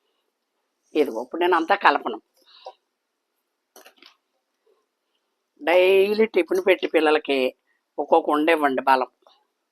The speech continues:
చక్కగా. చూడండి కలర్ ఎలా ఉందో, నచ్చిందమ్మా?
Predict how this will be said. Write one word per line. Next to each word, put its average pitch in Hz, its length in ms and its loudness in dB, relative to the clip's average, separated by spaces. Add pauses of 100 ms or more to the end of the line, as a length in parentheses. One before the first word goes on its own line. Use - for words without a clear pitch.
(880)
చక్కగా. 127 420 -4 (3750)
చూడండి 185 280 -2
కలర్ 175 360 4
ఎలా 170 140 4
ఉందో, 175 220 -4
నచ్చిందమ్మా? 151 640 -2